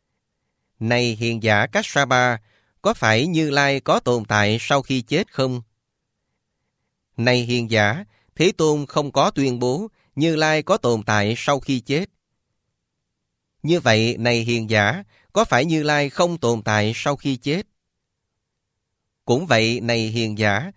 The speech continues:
Thế Tôn không có tuyên bố Như Lai không tồn tại sau khi chết." "Như vậy, này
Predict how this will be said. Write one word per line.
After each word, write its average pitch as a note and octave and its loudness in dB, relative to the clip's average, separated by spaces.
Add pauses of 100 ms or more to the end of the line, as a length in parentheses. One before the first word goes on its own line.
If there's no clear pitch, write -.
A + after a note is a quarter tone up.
(240)
Thế E3+ 0
Tôn D3 2
không C3+ -2
có D3 2
tuyên C3+ -2
bố C#3 -2 (260)
Như D#3+ 2
Lai D#3 0
không C3 -2
tồn A2+ 0
tại G#2 0
sau C3+ -2
khi C3 -4
chết." C3+ -6 (1600)
"Như E3+ 2
vậy, A#2 2
này A#2+ 0